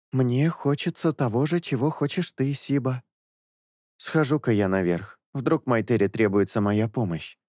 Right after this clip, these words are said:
Осенённая новой мыслью, решила Майтера Мрамор. «И миску каши на подносе с собой прихвачу». Да, мысль неплоха.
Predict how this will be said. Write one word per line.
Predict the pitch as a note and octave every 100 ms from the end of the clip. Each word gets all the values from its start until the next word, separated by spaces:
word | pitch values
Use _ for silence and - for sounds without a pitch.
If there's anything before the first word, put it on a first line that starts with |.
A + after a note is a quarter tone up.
| _ _ _ _ _ _ -
Осенённая | D2 G2 G2 G2 E2 E2+ E2+
новой | F2 D2 C#2+
мыслью, | C3+ - C3+ B2+ A#2+ _ -
решила | G2 - D3 D3
Майтера | A2+ F2+ - D2+ E2
Мрамор. | F#2 G#2 C#2 C2+ - _ _ _ _ _ _ _ _ _
«И | D3+ E3
миску | D#3+ E3 - C#3+
каши | - B2+ -
на | G#2+
подносе | G2 G2+ G#2+ G2+ -
с | -
собой | F#2+ F2 F#2
прихвачу». | - F#2 F2 E2+ - F2+ - _ _ _ _ _ _ _ _ _ _ _ -
Да, | C#3 F2 - _ _ -
мысль | F2+ G2+ A2+
неплоха. | A2 A2 A2+ A2+ C2 A2